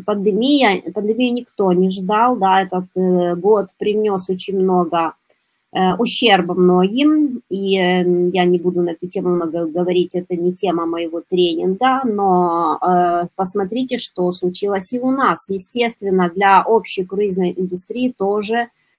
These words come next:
э, были большие потери. А, например, от, при остановке круизов семьдесят семь миллиардов долларов, э, глобально разные круизные линии в сумме потеряли вот столько денег. Э,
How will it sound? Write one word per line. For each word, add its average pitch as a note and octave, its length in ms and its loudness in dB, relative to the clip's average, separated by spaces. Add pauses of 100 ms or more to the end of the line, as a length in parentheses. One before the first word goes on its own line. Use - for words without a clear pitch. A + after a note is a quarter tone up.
(240)
э, F#3 180 4
были A#3 540 4
большие G3 480 -4
потери. F#3 640 0 (460)
А, F3 320 0
например, F#3 640 0
от, F#3 180 0 (100)
при G#3 140 0
остановке F#3+ 540 0
круизов A#3 460 -2
семьдесят A#3 680 0
семь A3 280 0
миллиардов F#3+ 520 2 (120)
долларов, A3 560 2 (560)
э, F3 400 0
глобально G3+ 640 2
разные G3 380 0
круизные F3+ 480 -2
линии A#3 540 -2
в - 60 -18
сумме G3 340 -4
потеряли F#3 800 -2
вот D#3+ 260 -10
столько F#3 360 -6
денег. F#3 460 0 (120)
Э, E3+ 320 -4